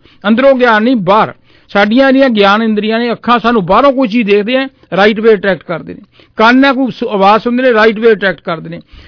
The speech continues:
ਜਿਹੜਾ ਮੂੰਹ ਹੈ, ਇਹਦੇ ਵਿੱਚ ਸਾਡੇ ਬੋਲਦੇ ਆ, ਇਹ ਰਾਈਟ ਵੇ ਅਟਰੈਕਟ ਕਰਦੇ ਨੇ।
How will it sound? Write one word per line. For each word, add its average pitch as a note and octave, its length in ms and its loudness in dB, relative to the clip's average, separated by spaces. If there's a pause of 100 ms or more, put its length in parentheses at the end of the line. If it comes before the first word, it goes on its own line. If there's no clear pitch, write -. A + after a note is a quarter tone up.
(180)
ਜਿਹੜਾ A#3 220 2
ਮੂੰਹ A#3+ 440 0
ਹੈ, A#3 120 -4 (280)
ਇਹਦੇ B3+ 220 2
ਵਿੱਚ A#3 180 -2
ਸਾਡੇ A3 160 -2
ਬੋਲਦੇ G3+ 460 0
ਆ, G#3+ 160 -6 (120)
ਇਹ G3+ 140 0
ਰਾਈਟ G#3 240 2
ਵੇ A3 100 4
ਅਟਰੈਕਟ G3 340 -2
ਕਰਦੇ F3 300 -8
ਨੇ। F3 100 -16